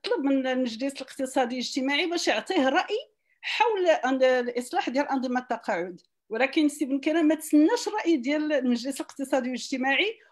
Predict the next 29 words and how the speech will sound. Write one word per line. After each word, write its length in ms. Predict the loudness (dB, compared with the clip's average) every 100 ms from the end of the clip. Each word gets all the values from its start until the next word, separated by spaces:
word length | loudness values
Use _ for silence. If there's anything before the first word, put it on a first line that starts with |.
| -8
ونزل 560 | 0 2 2 0 0 2
مشروع 360 | 0 0 0 0
قانون 600 | 2 2 2 2 2 0 -2 _ _ _ _ _ _ -6
في 100 | -2
هاد 200 | 0 0
المسألة، 680 | -2 -2 0 2 2 0 -8 _ -8
ومشى 460 | -4 -4 2 2 4
به 220 | 4 4
هربوا 560 | 4 2 2 0 -2 -6 _
أول 280 | 0 2 2
مرة 140 | 2 0
في 100 | -2
ألفين 240 | -2 -2
وأربعتاش 540 | -2 -4 -4 -2 -2 -4 -18 -10
المجلس 400 | -6 0 2 2
المستشارين 680 | 0 0 -2 -2 -2 -2 -2 0
أو 140 | 0
لا 100 | 2
البرلمان. 600 | 0 -2 -2 -2 -2 -4 -8 -18 -10 -2
هنا 440 | 4 6 8 6
خدمات 720 | 2 -6 -4 0 2 0 -2 -12 -8
الاتحاد 640 | -6 -6 -6 -4 0 2
المغربي 400 | 2 0 0 -2
للشغل 480 | -4 -6 -6 -4 -4
أو 80 |
لا 120 | -6 -10
النقابة 360 | -8 -8 -8 -8
إلا 100 | -8
بغينا، 380 | -6 -2 -2 -2